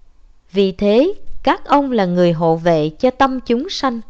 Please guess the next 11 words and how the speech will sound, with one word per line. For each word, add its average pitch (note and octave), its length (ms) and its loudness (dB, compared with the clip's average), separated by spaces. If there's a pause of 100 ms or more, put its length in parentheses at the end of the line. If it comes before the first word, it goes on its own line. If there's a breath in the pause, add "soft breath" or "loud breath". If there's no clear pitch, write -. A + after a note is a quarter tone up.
(540)
các D4+ 220 -2
ông G#3+ 380 0
chớ A#3+ 180 4
để F#3+ 240 4
cho D4 160 -2
nghiệp F#3+ 340 0
chướng A3+ 280 0 (100)
mê C#4 220 4
hoặc F3 260 -4 (100)
chúng A#3+ 240 -4
sanh. A#3 340 -6